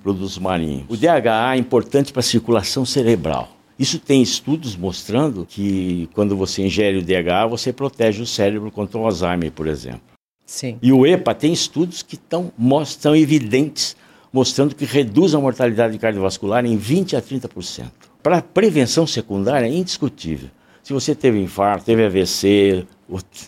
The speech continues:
Speaker 1: tem histórico familiar, a gente sabe que funciona.
Speaker 2: Ou seja, pra prevenção secundária, seguramente
Speaker 1: Sem
Speaker 2: o ômega
Speaker 1: dúvida.
Speaker 2: três tem um
Speaker 1: Sem
Speaker 2: resultado
Speaker 1: dúvida
Speaker 2: positivo,
Speaker 1: alguma, é.
Speaker 2: comprovadamente, em vários estudos isso tá confi-, confirmado.
Speaker 1: Desde que numa dose,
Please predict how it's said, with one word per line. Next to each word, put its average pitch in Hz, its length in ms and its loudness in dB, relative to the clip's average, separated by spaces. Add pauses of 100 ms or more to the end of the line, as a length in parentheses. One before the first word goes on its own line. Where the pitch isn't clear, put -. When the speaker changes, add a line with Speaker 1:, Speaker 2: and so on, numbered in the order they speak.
(160)
Speaker 1:
tem 120 160 4
histórico 110 480 0
familiar, 104 760 0
a 95 140 0
gente 117 240 2
sabe 117 300 -2
que 120 100 -10
funciona. 71 540 -10 (100)
Speaker 2:
Ou 139 80 -8
seja, 131 260 -4
pra 147 200 -4
prevenção 151 500 -2
secundária, 147 720 -4
seguramente 156 640 0
Speaker 1:
Sem 165 80 2
Speaker 2:
o 156 40 4
ômega 147 260 2
Speaker 1:
dúvida. 139 100 -6
Speaker 2:
três 147 260 0 (260)
tem 156 120 0
um 156 80 4
Speaker 1:
Sem 143 60 2
Speaker 2:
resultado 147 440 2
Speaker 1:
dúvida 151 200 4
Speaker 2:
positivo, 170 420 2
Speaker 1:
alguma, 160 100 -2
é. - 20 0
Speaker 2:
comprovadamente, 160 960 0 (400)
em 147 120 0
vários 156 340 0
estudos 160 420 0
isso 143 140 -4
tá 147 100 -2
confi-, 151 400 -2
confirmado. 156 420 0
Speaker 1:
Desde 110 260 0
que - 120 -4
numa 107 280 0
dose, 113 420 -2